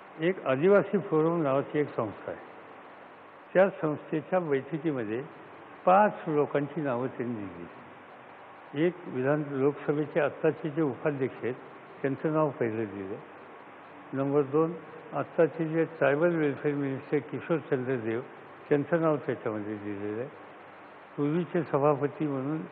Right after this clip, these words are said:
संगमांचं नाव त्याच्यामध्ये दिलेलं आहे. पूर्वी एक मंत्री होते अरविंद नेताम, त्यांचं नाव दिलेलं आहे.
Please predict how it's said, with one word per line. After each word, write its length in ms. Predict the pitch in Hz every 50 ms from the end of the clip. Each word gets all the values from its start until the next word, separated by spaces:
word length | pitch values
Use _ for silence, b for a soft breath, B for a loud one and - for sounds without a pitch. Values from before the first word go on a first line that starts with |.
| - - -
संगमांचं 520 | 143 135 135 147 156 170 135 143 139 156
नाव 140 | 143 139 131
त्याच्यामध्ये 600 | 120 - - 117 107 - 120 107 107 101 104 107
दिलेलं 380 | 104 101 104 104 104 107 107 110
आहे. 100 | 120 131 139 - - - - - - - - - - - -
पूर्वी 260 | 156 147 156 160 170 175
एक 220 | 175 165 170 151
मंत्री 300 | 147 143 139 - - 156
होते 260 | 143 127 127 - 170
अरविंद 500 | 165 - 139 131 123 143 165 165 156 143
नेताम, 460 | 127 120 113 - 143 127 110 92 95 104 - - - - - - - - -
त्यांचं 340 | 147 147 151 143 - 175 156
नाव 160 | 156 139 131
दिलेलं 480 | 120 117 120 113 104 104 107 101 101 107
आहे. 260 | 113 131 135 -